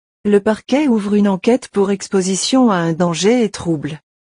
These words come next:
Alianza publie une déclaration justifiant la panne par mesure de précaution.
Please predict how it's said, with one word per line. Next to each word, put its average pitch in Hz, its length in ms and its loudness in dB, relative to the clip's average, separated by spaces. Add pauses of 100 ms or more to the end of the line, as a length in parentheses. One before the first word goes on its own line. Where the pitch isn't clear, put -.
(180)
Alianza 208 680 0
publie 214 420 2
une 185 140 2
déclaration 185 680 0
justifiant 202 680 0
la 185 140 2
panne 233 240 0
par 190 160 2
mesure 196 380 0
de 233 80 2
précaution. 196 720 -2